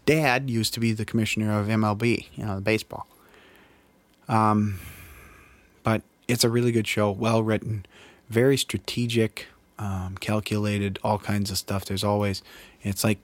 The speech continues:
watching people playing chess, except it's in real life and with this happening and that happening. And, and there's,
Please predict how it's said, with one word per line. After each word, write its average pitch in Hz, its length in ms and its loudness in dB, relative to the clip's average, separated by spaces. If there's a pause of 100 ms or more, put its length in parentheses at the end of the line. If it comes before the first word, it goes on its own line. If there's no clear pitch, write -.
watching 101 440 2
people 107 340 -2
playing 104 380 -2
chess, - 340 -2
except - 400 -4
it's - 220 -6
in 98 120 0
real 101 280 0
life 98 360 0
and 95 200 0
with - 280 -6
this 104 200 0
happening 95 480 -2
and 95 100 -4
that 98 200 -4
happening. 95 600 -8
And, 95 160 -10 (400)
and 101 100 -2
there's, 101 360 0